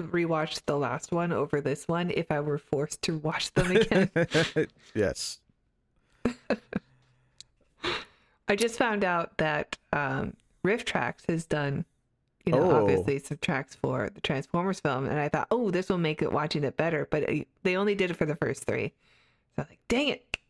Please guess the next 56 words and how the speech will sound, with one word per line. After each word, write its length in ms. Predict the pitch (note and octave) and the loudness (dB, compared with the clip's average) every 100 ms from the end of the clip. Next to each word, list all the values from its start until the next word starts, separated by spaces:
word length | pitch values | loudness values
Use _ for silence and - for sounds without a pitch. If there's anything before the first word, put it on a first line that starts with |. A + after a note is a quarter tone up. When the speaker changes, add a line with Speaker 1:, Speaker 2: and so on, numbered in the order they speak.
| _ _ | _ _
Speaker 1:
missed 240 | F#3 G#3+ - | 0 0 0
my 160 | A#3 | 0
<laughs> 40 | A#3 | -2
opportunity 800 | F3 G3+ - G3 G#3 - F#3 E3 | 0 -2 0 -2 -2 -2 -2 0
to 80 | D#3+ | 0
watch 260 | - B2+ | 2 2
it 80 | - | 2
with 100 | - | 2
the 40 | B3+ | 0
Speaker 2:
Um, 40 | |
Speaker 1:
Riff 160 | C#3+ - | 0 0
Tracks." 260 | - C#3+ | 0 4
Speaker 2:
you 160 | D3 G#3+ | 6 4
can't 300 | - A#3 A3 | 2 2 2
watch 460 | F3 E3 F3+ - - | 2 2 2 0 0
Riff 220 | D3 - | 0 0
Tracks 420 | - C#3 B2 - | 0 2 2 0
with 140 | B2+ A#2+ - | -2 -4 0
your 180 | A#2+ | 0
viewing 380 | G#2+ A2+ A#2 A#2 | 0 0 2 0
for 140 | - A2+ | -2 0
the 140 | G#2+ | 0
re-, 120 | G#2+ - | -2 -6
review. 580 | A2 G2 G#2 G2 G2 F#2 - _ _ - | -6 -4 0 2 2 -2 -10 _ _ -4
Not, 160 | G#2+ - | -4 0
no. 140 | F2 | 0
Speaker 1:
You 100 | F#3+ | 2
wouldn't, 180 | B3 F#3+ _ _ _ | 0 -4 _ _ _
you 220 | - F#3 A3+ | -4 -2 -2
wouldn't 180 | G#3+ | -2
have 200 | G3+ F#3 | -2 -2
to 100 | - | -2
know. 380 | D#3+ G#3 B2+ D#3 - _ _ _ - | 0 0 0 -2 -6 _ _ _ -4
Speaker 2:
<laughs> 220 | - - | -2 -2
No, 240 | B2 A#2 | 2 4
I, 180 | A2 B2+ | 4 4
I, 360 | C3 B2+ B2+ A#2 | 4 4 4 2
I, 60 | A2+ _ - - _ | 0 _ -20 -20 _
that's 200 | B2+ - | -2 2
just, 100 | C3 | 2
Speaker 1:
And 60 | G3 | 4
maybe 120 | A#3 | 4
Speaker 2:
no. 60 | - | 4
Speaker 1:
it 80 | |
would 80 | A3+ | 4
have 80 | G#3+ | 2
helped 180 | A#3+ G#3+ | 2 0
me 80 | G3+ | 0
pay 200 | G3 G#3 | 2 2
more 140 | G3+ | 2
attention 460 | E3 - G#3+ A#3+ E3 | 0 0 -2 0 -2
to 80 | E3+ | 0
the 100 | C#3 | 0
last 380 | C3+ B2 C#3+ - | 0 0 -2 -4
one. 200 | A#2+ D#3+ - - - | -4 0 0 0 0
Speaker 2:
<laughs> 560 | D3 - C#3+ C#3 - | -2 -2 -6 -6 -6